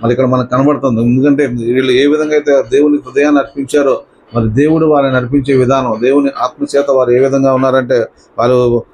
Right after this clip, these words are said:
ప్రతి విషయంలో విశ్వాసం కాదు, ఉపదేశంలో జ్ఞానమందు, అంటే వారికి దేవుడు మంచి జ్ఞానం ఇచ్చాడు.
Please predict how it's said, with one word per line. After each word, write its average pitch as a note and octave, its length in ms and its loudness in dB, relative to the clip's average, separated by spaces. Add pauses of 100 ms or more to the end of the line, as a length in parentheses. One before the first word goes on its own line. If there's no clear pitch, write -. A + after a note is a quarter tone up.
(120)
ప్రతి A#2+ 200 0
విషయంలో C#3+ 320 2
విశ్వాసం C#3 560 0
కాదు, C3+ 200 0
ఉపదేశంలో D3 880 0
జ్ఞానమందు, C3 640 0 (300)
అంటే B2 140 0
వారికి B2 260 0
దేవుడు C#3 280 2
మంచి B2+ 300 -2
జ్ఞానం C3+ 380 0
ఇచ్చాడు. C3+ 300 0